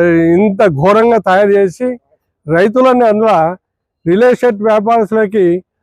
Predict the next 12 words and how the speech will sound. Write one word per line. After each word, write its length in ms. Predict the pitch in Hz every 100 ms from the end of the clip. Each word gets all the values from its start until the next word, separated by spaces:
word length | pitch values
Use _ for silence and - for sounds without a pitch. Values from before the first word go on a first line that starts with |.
| _ _ -
అన్నదానాలని, 720 | 156 214 214 233 240 233 226 233
వాళ్ళ 300 | 220 214 208
యొక్క 320 | 208 196 202 180 160 - _ _ _ -
అధిక, 320 | 147 185 233 254 202 143 - _ _ _ _ _ - 190
ఆ, 180 | 196 190
సంపద 420 | - 202 208 240
కోసం 600 | 196 190 214 254 285 247 _ _ _ _ _ -
రైతులని, 520 | 165 208 233 262 262 240
బీద 280 | 170 220 247
రైతులని 540 | 247 233 254 247 240
సర్వనాశనం 640 | 208 208 226 208 - 226 202 196
చేస్తున్నాడు. 480 | - 190 180 143